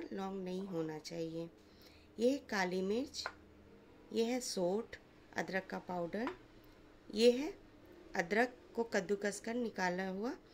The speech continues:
उसका juice। इन चीज़ों से ही हम अपना ये remedy बनाएंगे। इसे बनाने के लिए सबसे पहले मैंने यहाँ पे iron तवा गरम किया है।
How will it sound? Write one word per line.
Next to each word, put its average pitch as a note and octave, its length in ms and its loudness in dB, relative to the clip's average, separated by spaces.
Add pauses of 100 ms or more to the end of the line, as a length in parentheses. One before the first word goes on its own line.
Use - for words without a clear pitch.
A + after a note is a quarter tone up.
(280)
उसका B3+ 340 -2 (600)
juice। G3+ 480 0 (420)
इन D4 200 6
चीज़ों A3+ 340 0
से A3+ 180 -2
ही A3+ 200 -2
हम C#4+ 260 -2 (520)
अपना C4+ 340 0 (640)
ये A#3 200 4
remedy F#3+ 480 -2 (120)
बनाएंगे। D#3 600 -4 (1080)
इसे B3 260 6
बनाने B3 440 4
के B3 180 2
लिए B3+ 280 0 (380)
सबसे B3+ 340 0
पहले B3+ 340 0
मैंने A#3+ 280 4
यहाँ A3+ 300 2
पे C#4+ 220 -2
iron G#3+ 380 0
तवा B3 280 -2 (640)
गरम G#3+ 320 2
किया A3+ 280 -2
है। B3+ 200 -4